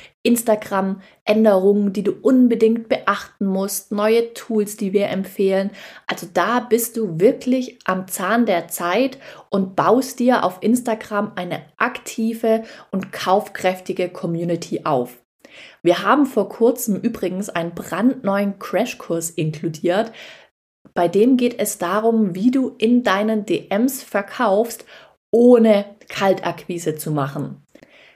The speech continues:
Wenn du Bock hast, mit uns gemeinsam deinen Instagram-Account zu professionalisieren und endlich regelmäßige Verkäufe einzufahren,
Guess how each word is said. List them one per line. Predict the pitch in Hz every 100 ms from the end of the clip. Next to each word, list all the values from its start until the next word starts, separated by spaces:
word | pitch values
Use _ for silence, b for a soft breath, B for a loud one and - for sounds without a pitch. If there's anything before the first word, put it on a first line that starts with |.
| b
Wenn | 165 202
du | 294
Bock | 247 233 233
hast, | 160 -
mit | 160 - -
uns | 254 294 -
gemeinsam | 233 214 214 233 226 160 160
deinen | 156 175 240 262
Instagram-Account | - 247 247 233 220 202 208 - 190 - 190 190 B B B
zu | -
professionalisieren | - - 247 254 247 220 214 208 202 - 214 220 214 -
und | 190 -
endlich | - 226 254 240 247 247 B B -
regelmäßige | 190 220 240 220 220 220 208
Verkäufe | 202 190 - 190 214 -
einzufahren, | - 160 160 160 - 139 139